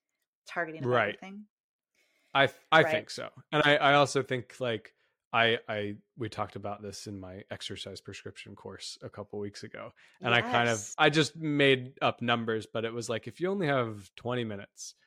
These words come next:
Speaker 2: for your
Speaker 1: Mm-hmm.
Speaker 2: strength practice, you could probably just focus on those major movement patterns.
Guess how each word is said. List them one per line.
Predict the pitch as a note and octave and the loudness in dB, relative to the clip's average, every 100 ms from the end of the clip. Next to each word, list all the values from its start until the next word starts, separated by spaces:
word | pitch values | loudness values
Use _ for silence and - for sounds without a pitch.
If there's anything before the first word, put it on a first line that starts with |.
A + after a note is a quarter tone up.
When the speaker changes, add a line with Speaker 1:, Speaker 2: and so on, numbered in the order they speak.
| _ _ | _ _
Speaker 2:
for | - A2 G#2 G#2 | -4 0 0 0
your | G#2 G#2+ G#2 G2+ G2+ | -2 -2 -2 -2 -4
Speaker 1:
Mm-hmm. | |
Speaker 2:
strength | G#3 A#2 G#2+ - | -6 -4 -4 -6
practice, | G2+ G2+ - - - - _ _ _ | -12 -12 -14 -16 -16 -18 _ _ _
you | - A#2 | -12 -8
could | A2+ G#2 | -10 -2
probably | A2 A2 G#2 A2 G#2 | 0 0 -4 -6 -6
just | G#2 G2 - - - _ _ _ _ _ _ _ _ | -6 -6 -10 -14 -20 _ _ _ _ _ _ _ _
focus | - G#2 G2+ G#2 | -4 -4 -4 -8
on | A2+ G#2+ | -8 -8
those | G#2 G2+ G#2+ | -6 -8 -8
major | G2+ G#2 | -12 -10
movement | G#2+ G#2+ A#2 | -8 -8 -8
patterns. | A#2 C3+ C#3 C#3+ - | -2 2 2 -2 -6